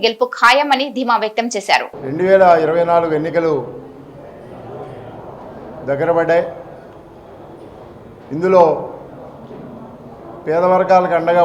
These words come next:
Speaker 2: ఉంటూ నిబద్ధతతో నిక్కచ్చిగా పనిచేస్తున్నటువంటి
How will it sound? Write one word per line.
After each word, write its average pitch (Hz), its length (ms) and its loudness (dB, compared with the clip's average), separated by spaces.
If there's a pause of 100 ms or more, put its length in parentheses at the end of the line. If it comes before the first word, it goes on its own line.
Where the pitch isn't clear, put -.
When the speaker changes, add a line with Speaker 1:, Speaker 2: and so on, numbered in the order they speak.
Speaker 2:
ఉంటూ 165 200 -2 (2500)
నిబద్ధతతో 180 600 2 (720)
నిక్కచ్చిగా 175 560 -2
పనిచేస్తున్నటువంటి 165 840 -4